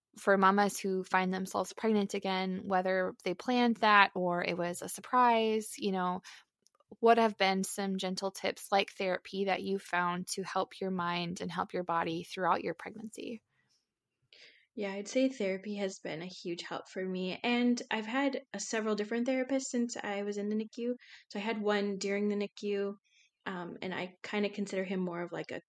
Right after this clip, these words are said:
Speaker 2: he was really good at crisis counseling and helped me get through the most intense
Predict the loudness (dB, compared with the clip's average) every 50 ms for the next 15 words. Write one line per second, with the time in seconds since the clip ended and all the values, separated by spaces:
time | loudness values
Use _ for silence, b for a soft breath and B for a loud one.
0 | _ _ _ -20 -12 -8 -6 -4 -4 -4 -6 -6 -10 -10 -8 -6 -4 -4 -6 -6
1 | -8 -8 -8 -8 -10 -12 -12 -16 -16 -12 -10 -10 -8 -6 -4 -6 -6 -6 -6 -6
2 | -4 -4 -4 -6 -6 -4 -4 -2 -2 -2 -4 -6 B B B B B B B B
3 | -4 -4 -4 -4 -6 -6 -4 -4 -2 -2 -2 -2 -4 -4 -6 -12 -10 -6 -4 -2
4 | -2 -2 -2 -2 -4 -4 -4 -6 -6 -6 -6 -6 -6 -8 -8 -10 -10 -10 -10 -8
5 | -8 -8 -8 -8 -10 -12 -12 -16